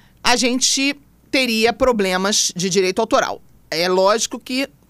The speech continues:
também não vou poder fazer isso, porque o filme não está liberado nem em nenhum streamer ainda. Ele é um filme que ainda está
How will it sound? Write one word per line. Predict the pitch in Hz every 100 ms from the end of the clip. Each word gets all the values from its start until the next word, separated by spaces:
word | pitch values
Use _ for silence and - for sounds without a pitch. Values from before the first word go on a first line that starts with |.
| -
também | 226 202 208
não | 226
vou | 220
poder | 220 214
fazer | 214 226 226
isso, | 220 247
porque | - 247 -
o |
filme | 247 254 254
não | 262
está | - 254
liberado | 233 226 254 285
nem | 277 359 392 494
em | 370
nenhum | 294 330
streamer | 381 - 269 262 262
ainda. | 220 247 302 - - -
Ele | 233 302
é | 254
um | 262
filme | 269 254
que | 302
ainda | 233 254 277
está | - 240 233